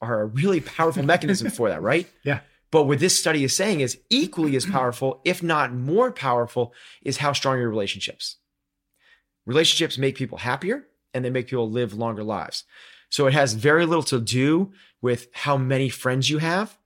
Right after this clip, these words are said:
Speaker 1: It has zero to do with what your social media following is.
Speaker 2: Yep.
Speaker 1: It has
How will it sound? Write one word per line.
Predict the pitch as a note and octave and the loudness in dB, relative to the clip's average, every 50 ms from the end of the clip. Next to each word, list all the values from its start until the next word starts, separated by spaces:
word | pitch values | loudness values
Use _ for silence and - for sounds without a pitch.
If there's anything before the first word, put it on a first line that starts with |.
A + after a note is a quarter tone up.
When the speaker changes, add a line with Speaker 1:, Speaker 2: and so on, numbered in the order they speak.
| _ _ _ _ _ _ _ | _ _ _ _ _ _ _
Speaker 1:
It | C#3 | 0
has | C#3+ C#3 A#2+ A2 | 2 2 2 0
zero | - - G2+ G#2+ G#2 G#2+ C#3 F3 A3 G#3+ E3 C3+ A#2+ | -2 -6 -6 -6 -2 2 4 4 6 6 6 4 4
to | A2+ - B2 | 2 0 -4
do | G#2+ A#2 B2 A#2+ | -2 0 0 0
with | A2+ A2+ A2+ - A2+ | 0 0 -2 -2 -4
what | A#2+ A2+ | -4 -4
your | G#2+ | -4
social | - - A#2 G#2+ - G#2+ | -4 -4 -4 -4 -4 -4
media | G#2+ B2+ D#3+ C3+ A#2 | -2 -2 0 0 -2
following | - - G2+ F#2+ F2+ E2 E2+ F2 | -2 -4 -4 -4 -4 -6 -8 -6
is. | F2 G2 A#2 - - | -6 -6 -6 -6 -8
Speaker 2:
Yep. | D3 - - - - - _ _ | -10 -12 -12 -20 -20 -20 _ _
Speaker 1:
It | - D3 | -2 2
has | D#3 C3+ A#2+ - - | 2 2 2 0 -2